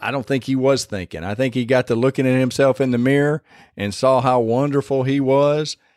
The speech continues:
And that is pride. That it just came into him. And so he decided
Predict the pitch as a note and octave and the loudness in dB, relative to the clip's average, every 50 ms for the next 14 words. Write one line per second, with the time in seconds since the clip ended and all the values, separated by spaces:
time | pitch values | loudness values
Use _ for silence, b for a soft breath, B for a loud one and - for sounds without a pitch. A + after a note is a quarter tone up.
0 | _ _ _ A2+ G#2+ G#2+ G2+ B2 C3 C#3 C#3 B2+ A2 - _ _ - - B2+ C3+ | _ _ _ -6 -6 -2 0 2 2 4 2 2 0 -2 _ _ -8 -2 0 2
1 | D3 D3+ C3 F2+ D#2 G2 G2 G2 A#2 B2 C3 C#3+ C3 B2+ A#2+ C3 C3+ B2 - - | 2 2 0 0 -4 -8 -4 -2 -2 -2 0 0 -2 -2 0 0 -2 -2 -2 -4
2 | - C#3 C#3+ C#3+ C3 C3 - - D3 D#3+ E3+ F3+ F3+ F3 - C#3+ B2+ A2+ A2+ A2+ | -2 -2 0 0 -2 -2 -4 -4 -2 0 0 -2 -2 -2 -2 0 0 0 -2 -2
3 | G#2+ G#2 G#2 G#2 A2+ _ b b b b b b b b - A#2 A2 - - B2+ | -2 -4 -4 -6 -8 _ b b b b b b b b -4 -4 -4 0 2 2
4 | A#2+ G#2+ G#2 C3+ E3 G3+ F3+ D3+ - - - A#2+ G#2+ G#2+ G2+ G2+ G#2+ G#2+ A2 A#2+ | 2 2 2 2 0 2 0 -2 -2 0 0 2 2 2 0 0 0 -2 -2 -4